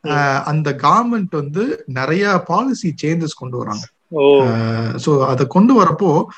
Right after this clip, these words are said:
Speaker 1: ம்.
Speaker 2: அதனால நிறைய பேர் இறந்து போயிட்டாங்க. அதுக்கப்புறம்
Speaker 1: ம்.
Speaker 2: பாத்தீங்கன்னா, ஒரு பல லட்சம் குழந்தைகள் வந்து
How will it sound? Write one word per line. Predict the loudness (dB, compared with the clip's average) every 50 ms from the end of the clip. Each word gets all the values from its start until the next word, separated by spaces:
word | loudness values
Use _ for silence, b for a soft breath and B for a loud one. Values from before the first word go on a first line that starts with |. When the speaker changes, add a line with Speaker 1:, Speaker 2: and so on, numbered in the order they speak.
| B B B B _
Speaker 1:
ம். | -4 0
Speaker 2:
அதனால | 2 2 2 2 2 2 2 4
நிறைய | 4 2 2 2 2 0 0
பேர் | 0 0 0 0
இறந்து | 0 0 0 0 -2 -2 -2
போயிட்டாங்க. | -4 -4 -6 -6 -10 -14 -16 _ _
அதுக்கப்புறம் | -12 -10 -10 -10 -8 -4 -2 -2 0
Speaker 1:
ம். | 2
Speaker 2:
பாத்தீங்கன்னா, | 2 2 2 2 2 0 0 0
ஒரு | 0 0 2 2 4 2 2 0 -4 -6 _
பல | -4 -2 0
லட்சம் | 0 0 -2 -2 -4 -4 -4 -4 -4
குழந்தைகள் | -4 -4 -4 -4 -4 -4 -4 -4 -2
வந்து | -2 0 -2 -2 -2 -4